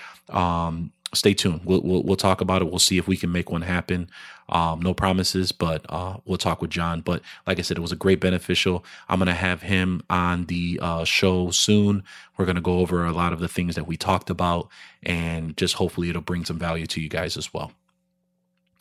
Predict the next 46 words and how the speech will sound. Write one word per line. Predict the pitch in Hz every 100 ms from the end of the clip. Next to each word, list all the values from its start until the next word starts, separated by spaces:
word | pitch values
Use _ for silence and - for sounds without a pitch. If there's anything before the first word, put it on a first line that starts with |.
| - - -
Another | 120 131
thing | 131 127 123
that | 113
I, | 110
we, | 110 113 110
uh, | - 101 90
that | 98
I | 98
mentioned | 104 101 107
or | 95 85
that | 87
I |
talked | 85 92 -
about, | 87 87 85 - - - -
um, | 87 82 80 80
that | 82 87
I | 85
had | 95
a | 82
couple | 92 82
things | - 87
going | - 87 87
on | 85
this | 82 101
weekend. | 117 87 78 - - - -
And | - 92 87 85 85 82
what | - 90 95
it | 90
was | 87 95 101 -
is | 92 -
that, | 85 82 -
uh, | 82 80
for | -
those | 92 92
that | 95 90
don't | 90 85
know, | 87 85
I | 71 87
do | 90
serve | 90 92 87
on | 90
a | 85
nonprofit | 85 85 90 85 87 -
board | 87 85 82
called | - 82 -
ase. | 90 85 - 90